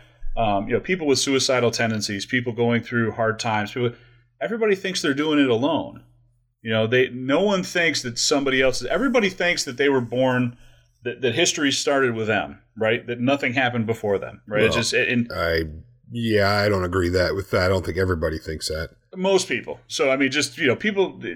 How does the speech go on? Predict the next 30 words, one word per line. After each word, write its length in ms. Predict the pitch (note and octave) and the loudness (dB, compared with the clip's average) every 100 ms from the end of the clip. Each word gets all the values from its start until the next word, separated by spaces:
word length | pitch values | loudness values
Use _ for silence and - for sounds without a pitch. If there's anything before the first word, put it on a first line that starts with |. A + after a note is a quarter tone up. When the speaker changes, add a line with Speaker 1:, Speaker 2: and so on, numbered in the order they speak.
| G2+ A#2 | -12 -8
Speaker 1:
people 240 | A3+ G#3 | -2 -2
don't 260 | D#3 D#3+ D3 | 0 -2 0
think, 180 | D#3 B2 | 0 0
okay, 240 | B2 A#2+ | 0 -2
things 280 | A#2 C3+ A#2+ | 0 -2 0
happen 320 | C3 A#2 A2+ | 0 0 0
before. 340 | G#2+ - A2+ | -2 -2 0
They 140 | G2+ A2 | 2 2
always 240 | C#3 C#3 | 2 0
think 260 | - C3+ C3 | 0 -2 0
that 240 | A2+ G#2 | -2 0
they're, 320 | A2+ A2 A2 | 0 2 2
I 40 | C#3 | 0
mean, 140 | B2+ | -2
in 120 | E3 | -2
the 140 | D#3 B2 | 0 0
abstract, 480 | G#2+ - F#2 F2+ G#2+ | 0 -2 -4 -2 -2
obviously, 420 | G2 F#2+ - F#2 | -2 -2 -4 -4
this 160 | G2 | -4
is 120 | F#2+ - | -6 -6
not, 200 | F2+ - | -6 -6
you 60 | |
know, 120 | D#2+ | -10
th-, 220 | D#2 G2+ E2+ | -12 -14 -6
everybody 380 | G2 F#2+ F#2+ F#2 | -4 -4 -10 -8
Speaker 2:
Sure. 140 | - | -4
Speaker 1:
thinks 120 | D2+ - | -2 -2
specifically 580 | - G2+ - G#2+ F#2+ | -4 -4 -2 -2 -4
this, 160 | F#2 G#2 | -6 -4
but 140 | - | -6